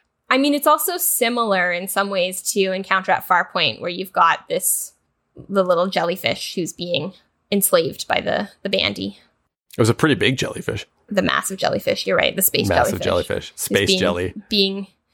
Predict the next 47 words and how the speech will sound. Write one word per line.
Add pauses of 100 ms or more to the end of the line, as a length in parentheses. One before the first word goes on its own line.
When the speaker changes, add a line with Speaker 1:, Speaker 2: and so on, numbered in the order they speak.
(240)
Speaker 1:
enslaved,
and (100)
that
was
also
a
question
of
Prime
Directive.
Speaker 2:
Yeah,
do
we
have
the
right
to
liberate
people? (320)
Speaker 1:
Yeah.
<laughs> (220)
Yes.
Speaker 2:
You
know,
to
the
disruption
of
this
society. (340)
I
have
more
respect
for
this
episode
Speaker 1:
Yeah,
Speaker 2:
now.
Speaker 1:
yeah,
there
was
a
lot
to
talk
about.